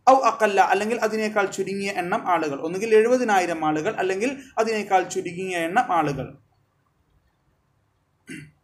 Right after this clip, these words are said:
വദ്കുർ, മാത്രമല്ല നബിയെ, താങ്കൾ ഓർക്കുക,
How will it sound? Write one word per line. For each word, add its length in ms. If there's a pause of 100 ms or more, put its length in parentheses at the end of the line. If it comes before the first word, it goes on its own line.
(360)
വദ്കുർ, 360
മാത്രമല്ല 680
നബിയെ, 360
താങ്കൾ 380
ഓർക്കുക, 840